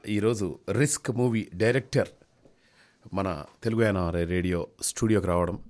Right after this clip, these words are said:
చక్కగా ఆనందంగా ఉంది. ఎస్పి పవన్ కుమార్ నాకు గత పది సంవత్సరాల నుండి చక్కని పరిచయం, మంచి మిత్రుడు, మంచి శ్రేయోభిలాషి. వాటన్నిటికి మించి ఒక మంచి, a very good human being,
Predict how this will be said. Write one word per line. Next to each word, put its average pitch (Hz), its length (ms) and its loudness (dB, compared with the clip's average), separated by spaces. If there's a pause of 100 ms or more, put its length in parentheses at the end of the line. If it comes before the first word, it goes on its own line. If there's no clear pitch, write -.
(500)
చక్కగా 95 300 0
ఆనందంగా 90 360 0
ఉంది. 87 380 -4
ఎస్పి 101 240 -2
పవన్ 98 300 -2
కుమార్ 98 320 0 (840)
నాకు 87 260 -4
గత 90 120 -2
పది 87 300 -2
సంవత్సరాల 95 420 -2
నుండి 92 220 0
చక్కని 90 380 -6
పరిచయం, 95 600 -4
మంచి 85 220 -10
మిత్రుడు, 90 420 -6
మంచి 80 280 -10
శ్రేయోభిలాషి. 85 720 -4 (1120)
వాటన్నిటికి 95 420 -4
మించి 95 520 -4
ఒక - 140 -10
మంచి, 90 500 -6 (180)
a 85 40 -4
very 90 200 -4
good 92 200 -4
human 87 240 -6
being, 82 280 -6